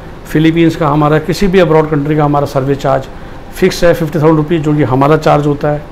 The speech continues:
और इसके अलावा जो भी, अ, वीज़ा फीस या वो फीस होगी, वो आपको अलग से बता दी जाएगी, राइट? और जो भी ट्यूशन फी वगैरह है, हॉस्टल है, वो तो आप anyway directly कॉलेज में जाकर ही पे करेंगे। So have a nice day, bye bye।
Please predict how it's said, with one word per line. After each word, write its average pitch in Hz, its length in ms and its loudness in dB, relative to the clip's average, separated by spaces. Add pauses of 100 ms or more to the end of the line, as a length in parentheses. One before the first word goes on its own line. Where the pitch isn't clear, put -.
(540)
और 139 60 -2
इसके - 180 -4
अलावा 151 240 2
जो 143 220 0
भी, 151 300 2
अ, 147 40 -2 (880)
वीज़ा 147 280 2
फीस 156 320 0
या 143 60 2
वो 139 180 0
फीस 143 220 -2
होगी, 165 200 -2
वो 202 100 0
आपको 185 140 0
अलग 170 120 4
से 180 120 0
बता 143 260 -2
दी 123 120 -2
जाएगी, 104 360 -8 (500)
राइट? 180 300 0 (260)
और 151 100 0
जो 147 160 2
भी 156 80 -2
ट्यूशन 151 340 -2
फी 151 80 0
वगैरह 143 360 0
है, 139 60 2
हॉस्टल 131 300 -2
है, 147 60 -2
वो 139 120 0
तो 143 180 0
आप 156 80 -4
anyway 139 320 0
directly 131 380 -2 (460)
कॉलेज 143 240 2
में 139 100 0
जाकर 135 260 -2
ही 127 60 -2
पे 117 160 -4
करेंगे। 104 520 -10 (480)
So 156 80 -4
have 160 160 2
a 175 40 4
nice 180 300 4
day, 190 200 2
bye 143 160 2
bye। 165 220 4